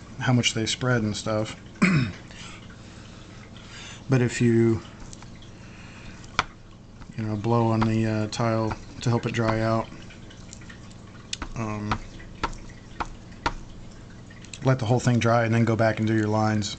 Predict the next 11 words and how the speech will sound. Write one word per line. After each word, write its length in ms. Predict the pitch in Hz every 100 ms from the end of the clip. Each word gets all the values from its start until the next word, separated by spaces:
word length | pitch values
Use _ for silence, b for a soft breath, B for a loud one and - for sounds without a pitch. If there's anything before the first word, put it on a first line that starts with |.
| -
uh, 260 | 117 104 104
they 100 | 113
don't 200 | 107 -
spread 400 | - 104 104 107
nearly 320 | 113 113 110
as 100 | 104
much 340 | 113 107 - - - B B B B B B B -
as 160 | 117 101
this 220 | 107 -
is. 280 | 113 110 - - - - B B B B B B B - - - - - - -
And 420 | 127 120 123 120